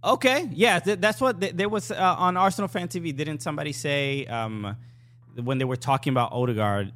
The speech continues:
that the, before he got to, before he got there, he, they described him as he's Ozil, but he works hard.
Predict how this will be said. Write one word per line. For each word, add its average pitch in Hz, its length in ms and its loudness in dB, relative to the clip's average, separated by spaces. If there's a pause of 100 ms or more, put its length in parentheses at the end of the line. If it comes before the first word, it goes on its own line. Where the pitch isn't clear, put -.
that 101 260 -4
the, 98 520 -4
before 120 260 -2
he 123 60 -4
got 117 240 -6
to, 104 260 -6 (200)
before 117 240 -4
he 147 60 -2
got 117 320 -2
there, 90 280 -6 (200)
he, 120 120 -12 (240)
they 120 140 -2
described 120 400 -2
him 110 100 -6
as 104 220 -4
he's 117 160 -4
Ozil, 110 380 -2
but 95 120 -4
he 104 80 -2
works 98 260 -6
hard. - 260 -12